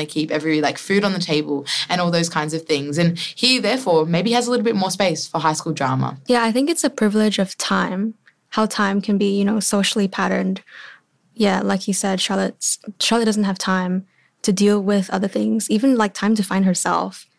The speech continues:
Speaker 2: whereas Leon has time to think about these things, yeah, and things like that.
Speaker 1: I think what stood out to me ultimately in this episode was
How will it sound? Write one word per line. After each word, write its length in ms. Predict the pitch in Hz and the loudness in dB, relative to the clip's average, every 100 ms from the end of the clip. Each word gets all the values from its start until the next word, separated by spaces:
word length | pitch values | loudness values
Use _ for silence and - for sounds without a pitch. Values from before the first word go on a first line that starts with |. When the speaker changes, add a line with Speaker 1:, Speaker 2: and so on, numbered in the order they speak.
| _ _ - | _ _ 0
Speaker 2:
whereas 320 | 208 202 208 | 2 2 2
Leon 480 | 196 196 196 190 202 | 2 2 2 0 -2
has 160 | 196 | -4
time 160 | - 208 | -4 -4
to 80 | 208 | -4
think 320 | - 185 - | 0 0 0
about 280 | 180 180 - | -4 -4 -2
these 200 | 208 - | -4 -2
things, 540 | 262 247 254 214 - | -2 -2 -2 -4 -2
yeah, 160 | 247 220 | 0 0
and 100 | 202 | 2
things 220 | 214 208 | 0 0
like 100 | 214 | -4
that. 260 | 202 196 254 _ 202 | -2 -2 -4 _ -2
Speaker 1:
I 60 | |
think 220 | - 247 | 0 2
what 160 | 277 285 | 2 0
stood 200 | - 226 | 2 2
out 160 | 185 165 | 2 0
to 100 | 165 | 0
me 180 | 151 | 0
ultimately 720 | - 156 160 147 147 147 143 139 | 2 0 0 -2 2 2 0 -2
in 300 | 160 160 156 | 0 2 2
this 180 | 139 147 | 0 0
episode 600 | 165 160 160 151 147 147 | -2 0 0 2 0 0
was 400 | 156 156 151 151 | 0 2 2 0